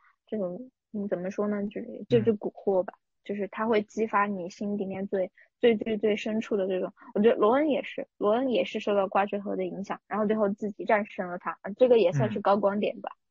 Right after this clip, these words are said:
Speaker 2: 嗯。哦，对，我还记得就是中间他们慢慢的逃亡路途中，他们三个人轮流戴那个挂坠嘛，其实这个是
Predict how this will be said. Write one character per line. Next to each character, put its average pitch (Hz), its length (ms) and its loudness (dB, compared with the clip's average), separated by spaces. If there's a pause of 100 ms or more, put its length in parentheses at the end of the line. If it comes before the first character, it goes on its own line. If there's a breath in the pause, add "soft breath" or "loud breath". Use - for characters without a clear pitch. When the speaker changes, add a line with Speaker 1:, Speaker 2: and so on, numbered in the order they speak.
(600)
Speaker 2:
嗯。 123 100 2
哦， 107 220 2
对， 131 180 0
我 123 80 0
还 156 120 0
记 214 120 -10
得 202 120 4
就 - 200 -8
是 170 200 -4
中 190 220 -2
间 190 140 2
他 190 100 -8
们 175 140 0
慢 185 140 4
慢 175 160 2
的 147 160 6 (100)
逃 - 160 0
亡 160 160 4
路 180 80 -4
途 131 180 -4
中， 139 220 0 (300 loud breath)
他 - 100 2
们 185 100 2
三 185 200 4
个 175 60 2
人 143 140 6
轮 139 160 0
流 151 160 4
戴 156 220 6
那 135 80 -2
个 120 80 -6
挂 139 160 2
坠 139 160 0
嘛， 87 180 -6
其 - 160 -8
实 151 80 0
这 170 140 0
个 147 120 0
是 123 340 -2